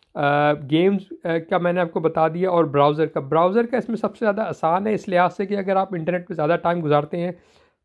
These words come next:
तो आपको, अ, बहुत आसानी से आपको मंथली, अ, आप कह लें कि आपको, अ, वो टोकन्स उन, उस ब्राउज़र के जो हैं वो आपको मिलते जाते हैं, जो कि आप किसी भी दूसरी करेंसी में कन्वर्ट कर सकते हैं।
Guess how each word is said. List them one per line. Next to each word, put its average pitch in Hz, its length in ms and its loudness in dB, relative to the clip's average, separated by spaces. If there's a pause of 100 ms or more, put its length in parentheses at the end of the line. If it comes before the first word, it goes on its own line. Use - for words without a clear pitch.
तो 196 140 2
आपको, 185 580 2
अ, 151 680 0
बहुत 156 380 0
आसानी 170 360 -2
से 190 160 -4
आपको 170 280 -4
मंथली, 175 560 -4 (320)
अ, 156 320 4 (800)
आप 160 220 2
कह 175 100 2
लें 165 180 0
कि 175 140 -2
आपको, 165 380 0
अ, 165 260 0
वो 151 480 -2
टोकन्स 165 320 0
उन, 156 220 -2
उस 170 200 -4
ब्राउज़र 147 320 2
के 160 120 -4
जो 160 80 -4
हैं 170 80 0
वो 170 60 0
आपको 160 220 -4
मिलते 151 340 0
जाते 135 240 -4
हैं, 160 60 -6
जो 151 120 -4
कि 165 140 -8
आप 165 120 -6
किसी 214 300 -2
भी 185 140 -2
दूसरी 160 300 -6
करेंसी 160 360 -4
में 180 160 -2
कन्वर्ट 151 400 0
कर 151 140 -6
सकते - 320 -10
हैं। 123 140 -12